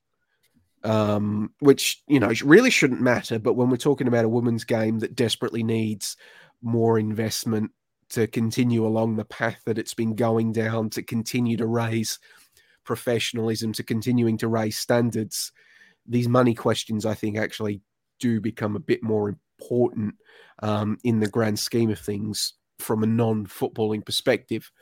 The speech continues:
From a footballing perspective, um, I would say if they aren't making this, if they are losing in the quarterfinals, I would be hoping that they are either losing in absolutely heartbreaking,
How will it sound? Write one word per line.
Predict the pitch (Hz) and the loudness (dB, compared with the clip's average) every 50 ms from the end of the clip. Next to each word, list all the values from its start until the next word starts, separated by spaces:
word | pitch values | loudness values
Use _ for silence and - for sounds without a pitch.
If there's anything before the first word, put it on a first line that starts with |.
| _ - - - - - - _ | _ -20 -20 -20 -20 -20 -20 _
From | - - 165 151 | -2 0 2 2
a | 139 | 2
footballing | - - - 156 - - 143 143 151 151 151 - | 0 4 4 4 6 8 8 8 8 6 2 0
perspective, | - 147 - - - 160 156 - - 208 233 - - _ _ _ _ _ _ _ _ | -2 -4 -2 4 2 2 2 4 0 0 0 0 -6 _ _ _ _ _ _ _ _
um, | - 117 117 117 117 117 117 117 117 117 117 110 - _ _ _ _ _ _ _ _ _ _ _ _ - - | 0 2 4 6 6 6 4 4 4 2 0 -2 -4 _ _ _ _ _ _ _ _ _ _ _ _ -12 0
I | - 127 135 | 6 8 8
would | 135 143 131 | 8 8 6
say | - - - 147 131 123 123 120 123 127 - _ _ _ | 2 0 2 4 6 6 6 6 4 2 -2 _ _ _
if | 143 143 131 - - - | -2 -2 -2 -2 -12 -2
they | - 127 127 127 | 0 2 4 6
aren't | 131 147 170 190 185 180 170 - | 6 6 6 6 4 2 0 -4
making | - 135 139 139 139 135 - 143 131 127 123 120 | -2 0 0 0 0 -2 -4 -4 -2 -2 -2 -2
this, | 117 - - - _ | -4 -8 -10 -10 _
if | 135 123 - | -8 -6 -2
they | 131 127 123 | 0 2 2
are | 123 123 | 2 2
losing | 123 123 139 147 175 180 170 170 165 151 | 2 2 2 2 0 0 0 0 0 0
in | 143 135 | 0 0
the | 131 123 | -2 -4
quarterfinals, | 117 - - - 143 135 - - - - - 143 143 143 139 131 117 135 170 208 - - - _ _ _ - - - - _ _ _ _ | -6 -8 -10 -6 -6 -6 -6 -10 -18 -2 0 2 2 2 2 0 -2 -2 -4 -4 -6 -10 -12 _ _ _ -20 -20 -20 -20 _ _ _ _
I | - - | -6 -4
would | 120 127 135 123 | -2 -2 -2 -2
be | - 127 117 | -4 -8 -8
hoping | - - - 143 135 131 - 131 120 117 | -8 -4 -2 -2 -2 -2 -4 -4 -4 -4
that | 117 - | -6 -4
they | - 120 120 117 | -4 -2 -2 0
are | 120 120 117 117 | 0 0 0 0
either | 117 120 117 110 113 | -2 -2 -4 -6 -6
losing | 117 117 127 127 127 117 117 120 117 | -4 -2 -2 -2 -2 -2 -4 -4 -4
in | 117 117 | -2 0
absolutely | 131 151 165 - - - - 147 139 127 123 131 143 - - 127 127 120 107 | 0 0 0 0 -4 -8 -4 -4 -2 0 0 0 0 -2 -4 -4 -4 -4 -6
heartbreaking, | 110 - - - 151 143 143 135 - 117 113 127 123 123 127 123 - - 123 120 120 120 117 | -8 -12 -4 0 2 4 4 2 0 -2 0 0 2 2 0 -2 -4 -4 -2 -2 -2 -2 -6